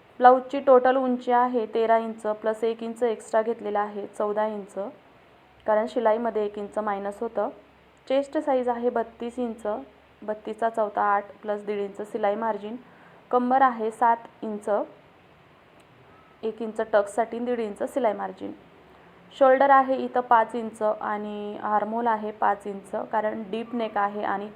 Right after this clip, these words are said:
चेस्ट साईज बत्तीस आहे, तर त्यासाठी पाच इंच शोल्डर इनफ होतं. आता आपण मेन ब्लाऊजचं कापड बाजूला ठेवूया आणि अस्तरच्या कापडावर कटिंग करून घेऊया.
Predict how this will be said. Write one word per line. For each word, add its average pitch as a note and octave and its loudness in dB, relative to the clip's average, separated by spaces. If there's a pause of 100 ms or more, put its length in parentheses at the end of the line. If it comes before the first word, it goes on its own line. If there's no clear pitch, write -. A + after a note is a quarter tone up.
चेस्ट G#3+ -4
साईज A3 -4
बत्तीस G#3 -6
आहे, G#3+ -2 (540)
तर G#3 -2
त्यासाठी G#3+ 0 (140)
पाच A3+ 4
इंच G#3 -8
शोल्डर G3+ 0
इनफ G#3+ -6
होतं. G#3 -2 (1000)
आता A#3+ 6
आपण C#4 4 (420)
मेन A#3+ -4
ब्लाऊजचं B3 4
कापड A#3 2
बाजूला A3 4
ठेवूया A3 -2
आणि G#3 -4
अस्तरच्या G#3+ -4
कापडावर G#3 -2
कटिंग A#3 0
करून F#3+ -4
घेऊया. F#3+ -8